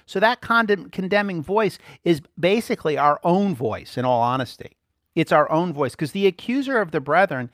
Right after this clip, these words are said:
is basically the spiritual force that connects with that fallen nature. That's what that is. So, like, you can see things, again, I can use different words and they all mean the same to me.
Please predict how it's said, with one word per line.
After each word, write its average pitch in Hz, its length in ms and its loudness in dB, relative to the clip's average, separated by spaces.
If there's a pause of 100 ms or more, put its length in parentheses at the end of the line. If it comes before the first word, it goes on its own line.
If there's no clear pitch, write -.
(220)
is 143 140 -2
basically 165 560 0
the 127 100 -4
spiritual 147 460 -4
force 135 340 -4
that - 160 -8
connects 139 460 -6
with 151 240 -4
that 120 320 -4
fallen 117 440 -2
nature. - 440 -10 (500)
That's 170 220 0
what 185 100 -2
that 127 240 2
is. 104 160 -2
So, 156 140 -4
like, 147 180 2 (200)
you 233 120 -2
can 269 180 0
see 175 280 -4
things, 123 480 -4
again, 110 360 -4 (120)
I 175 160 4
can 233 180 -4
use 190 220 -6
different 135 340 -2
words 117 300 -6
and 127 120 -4
they 123 100 -2
all 127 200 0
mean 123 220 -6
the 113 40 -8
same 104 260 -10
to - 120 -20
me. - 140 -18